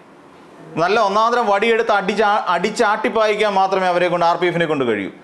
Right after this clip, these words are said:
അപ്പോൾ ട്രെയിനിനകത്ത് നടക്കുന്ന അക്രമ സംഭവങ്ങൾക്കൊന്നും ഉത്തരവാദിയാവാൻ റെയിൽവേക്ക് തൽക്കാലം താല്പര്യമില്ല. അത് തടയിടാനും റെയിൽവേക്ക് ഒരു താല്പര്യമില്ല. ഇങ്ങനെയാണോ ഒരു ഉത്തരവാദിത്തപ്പെട്ട ഒരു സംവിധാനം പ്രവർത്തിക്കേണ്ടത്? ട്രെയിനുകൾ വൈകി ഓടുന്നത് പോട്ടെ,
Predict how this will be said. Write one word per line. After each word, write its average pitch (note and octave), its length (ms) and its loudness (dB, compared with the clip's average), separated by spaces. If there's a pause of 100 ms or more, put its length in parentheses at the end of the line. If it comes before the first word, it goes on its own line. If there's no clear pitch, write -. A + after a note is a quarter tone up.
(440)
അപ്പോൾ A3 220 0
ട്രെയിനിനകത്ത് A#3 500 0
നടക്കുന്ന G#3 340 -2
അക്രമ G#3+ 220 0 (100)
സംഭവങ്ങൾക്കൊന്നും G3 760 0 (680)
ഉത്തരവാദിയാവാൻ F#3+ 680 0 (180)
റെയിൽവേക്ക് F3 400 0
തൽക്കാലം F3 380 -2
താല്പര്യമില്ല. G#2+ 440 -4 (760)
അത് F#3+ 180 0
തടയിടാനും G#3+ 540 0
റെയിൽവേക്ക് F3 340 0
ഒരു D3+ 100 0
താല്പര്യമില്ല. A#2 440 -4 (460)
ഇങ്ങനെയാണോ G#3 480 0 (120)
ഒരു D#3+ 140 0 (420)
ഉത്തരവാദിത്തപ്പെട്ട F#3+ 680 0 (300)
ഒരു D3+ 180 -2
സംവിധാനം D#3+ 480 -2 (180)
പ്രവർത്തിക്കേണ്ടത്? B2 600 -4 (640)
ട്രെയിനുകൾ G3 380 0
വൈകി G#3+ 280 0
ഓടുന്നത് A3+ 300 0
പോട്ടെ, G#3 180 0